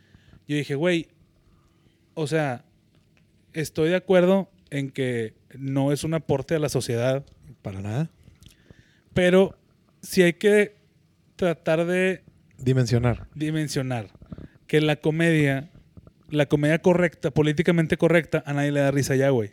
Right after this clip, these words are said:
Speaker 2: No.
Speaker 1: Por eso ya nadie vería. Si ahorita saliera el Chavo del Ocho, nadie lo vería.
Speaker 2: Nadie le daría risa, dirían, "Qué ñoño".
Speaker 1: Eh, sí, o sea, ¿qué es esto, güey?
Speaker 2: Qué señor tan puñetas.
Speaker 1: Exactamente.
Speaker 2: Metido en un barril.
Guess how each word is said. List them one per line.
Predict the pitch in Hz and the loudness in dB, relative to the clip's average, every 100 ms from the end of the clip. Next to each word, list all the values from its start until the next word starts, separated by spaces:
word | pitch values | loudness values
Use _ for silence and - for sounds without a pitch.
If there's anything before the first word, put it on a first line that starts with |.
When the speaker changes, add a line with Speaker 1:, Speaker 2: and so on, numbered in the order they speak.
| - | -10
Speaker 2:
No. | 117 95 - | -8 -6 -2
Speaker 1:
Por | 139 | 0
eso | 135 139 | 0 -2
ya | 151 | -2
nadie | 143 143 147 | 0 0 2
vería. | 135 139 139 | 0 -2 -4
Si | - | -4
ahorita | 147 170 208 | -2 0 0
saliera | 190 175 | 2 0
el | 175 | 0
Chavo | - 165 | -2 -2
del | 180 190 | 0 0
Ocho, | 165 147 | 0 -2
nadie | 139 | -4
lo | 131 135 | -2 0
vería. | 170 151 - | 0 -2 -4
Speaker 2:
Nadie | 143 117 110 | -6 -4 -4
le | 107 | -6
daría | 98 107 | -6 -6
risa, | 123 123 120 | -6 -6 -4
dirían, | 107 110 | -4 -6
"Qué | 107 110 | -8 -10
ñoño". | 120 123 135 117 90 _ _ _ - | -8 -4 -4 -4 -10 _ _ _ -20
Speaker 1:
Eh, | - - | -20 -12
sí, | 143 | -8
o | 147 | -8
sea, | 117 | -8
¿qué | 104 104 | -12 -10
es | 131 | -8
esto, | 131 117 | -6 -8
güey? | 98 | -6
Speaker 2:
Qué | - 123 | 0 4
señor | 139 139 | 4 2
tan | 135 143 | 0 -2
puñetas. | 131 120 120 - 104 - _ - | -2 -2 -4 -8 -14 -16 _ -14
Speaker 1:
Exactamente. | 131 135 120 123 147 | -8 -8 -2 0 2
Speaker 2:
Metido | 127 | 2
en | 123 | 2
un | 131 | 0
barril. | 131 131 - | 2 2 -2